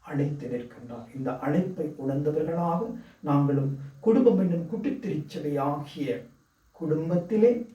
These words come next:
நாங்கள் ஒவ்வொருவரும் நற்செய்தியின் தூதுவர்களாக உருமாற்றம் பெற்று, அதன் மூலமாக நாங்கள், நாங்கள் வாழுகின்ற இடங்களுக்கு சென்று நற்செய்தியை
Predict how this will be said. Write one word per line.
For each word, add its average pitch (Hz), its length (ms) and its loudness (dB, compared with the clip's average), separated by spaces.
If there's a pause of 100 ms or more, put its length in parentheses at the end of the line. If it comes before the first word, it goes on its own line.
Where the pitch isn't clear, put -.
(460)
நாங்கள் 143 340 4
ஒவ்வொருவரும் 151 640 4 (240)
நற்செய்தியின் 208 1000 2
தூதுவர்களாக 139 1000 -2 (160)
உருமாற்றம் 147 760 -2
பெற்று, 226 520 -2 (720)
அதன் 185 280 8
மூலமாக 247 640 6
நாங்கள், 147 600 0 (340)
நாங்கள் 147 280 2
வாழுகின்ற 165 520 4
இடங்களுக்கு 165 600 0
சென்று 226 680 0 (240)
நற்செய்தியை 147 800 -4